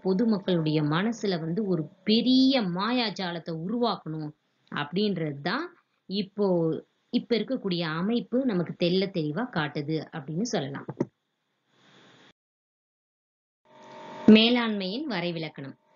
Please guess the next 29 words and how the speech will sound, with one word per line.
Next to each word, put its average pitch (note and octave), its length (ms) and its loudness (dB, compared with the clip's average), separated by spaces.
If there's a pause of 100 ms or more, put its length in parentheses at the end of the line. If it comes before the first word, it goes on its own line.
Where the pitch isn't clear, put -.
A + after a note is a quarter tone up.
(300)
இதுல F#3 260 4
வந்து G#3 420 0
ரெண்டு G3 240 -2
வகையான F#3 720 -2
இலக்கணங்கள் F3+ 880 -2
உங்களுக்கு D#3 720 -4
கொடுத்திருக்காங்க E3 640 -2
புக்ல. D3+ 440 -2 (560)
ஒண்ணு A3 240 4
வந்து G#3 500 2
பீட்டர் A#3+ 420 -2
ட்ரக்கர், G3 380 -6 (680)
அவரு F#3+ 520 0
பீட்டர் G#3 260 -2
எஃப் G#3 280 -4
ட்ரக்கர் A3 340 -6
அப்படின்றவருடைய D#3+ 1120 -2 (400)
கருத்துக்கு F#3+ 720 -2 (440)
கருத்து G3+ 480 -2
ஒண்ணு D#3+ 140 -6
கொடுத்திருக்காங்க. D#3+ 460 -2
அதுக்கு G#3+ 440 0
அடுத்தது G3 360 -4
ஹென்றி G#3 420 -2
ஃபோயல் E3+ 400 0
அவருடைய D#3 460 -4
கருத்து D3+ 340 -2
ஒண்ணு C#3+ 140 -2
கொடுத்திருக்காங்க. C#3+ 640 -4